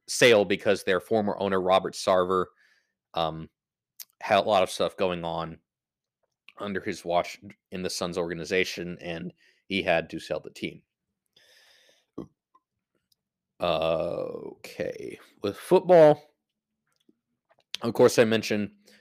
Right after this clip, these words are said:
the Broncos getting rid of Nathaniel Hackett earlier after just fifteen games. So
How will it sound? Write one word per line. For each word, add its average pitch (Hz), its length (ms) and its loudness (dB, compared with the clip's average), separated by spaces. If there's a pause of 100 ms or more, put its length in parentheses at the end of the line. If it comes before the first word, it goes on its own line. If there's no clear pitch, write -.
the 90 80 -8
Broncos 98 420 4
getting 92 220 0
rid 90 180 2
of 87 160 -4
Nathaniel 85 400 -8
Hackett 87 380 -6
earlier 98 560 2
after 92 240 -2
just - 240 -12
fifteen 92 440 -6
games. 92 440 -6 (440)
So 85 440 -2